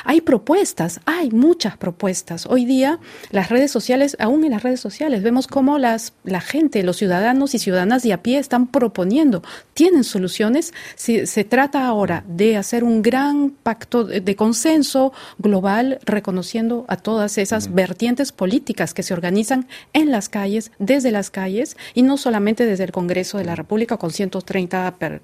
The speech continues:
Speaker 1: personas.
Speaker 2: Pero entonces, hablaríamos de algo a largo plazo, pero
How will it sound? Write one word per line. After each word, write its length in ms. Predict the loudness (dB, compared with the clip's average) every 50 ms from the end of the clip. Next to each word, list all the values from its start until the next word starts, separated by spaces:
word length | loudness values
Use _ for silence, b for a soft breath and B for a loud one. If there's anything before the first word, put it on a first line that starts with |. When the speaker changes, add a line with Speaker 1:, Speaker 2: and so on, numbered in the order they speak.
| _ _
Speaker 1:
personas. 380 | -10 -8 -8 -6 -4 -2 -2 -2
Speaker 2:
Pero 100 | 0 -2
entonces, 180 | -2 -4 -2 -2
hablaríamos 720 | -2 0 0 0 0 0 0 0 0 -2 -4 -6 -8 -8
de 180 | -4 0 0
algo 460 | 0 0 0 -2 -2 0 -2 -2 -2
a 100 | -4 -4
largo 320 | -4 -2 -2 -2 -4 -4 -2
plazo, 380 | 0 0 0 -2 -2 -8 -10
pero 320 | -8 -6 -6 -6 -6 -8